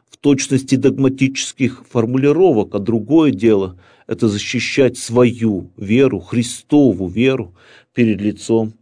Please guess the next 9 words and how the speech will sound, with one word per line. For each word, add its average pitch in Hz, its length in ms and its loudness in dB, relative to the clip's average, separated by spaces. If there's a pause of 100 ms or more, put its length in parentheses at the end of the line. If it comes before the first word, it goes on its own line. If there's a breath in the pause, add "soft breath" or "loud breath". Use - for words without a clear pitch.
(120)
атеизма. 101 800 -4 (240 soft breath)
Ну 156 160 2
и, 147 200 0
конечно, 143 560 2
в - 80 -12
последнее 127 580 0
время 127 380 0
есть 113 340 -2
ряд, 117 380 2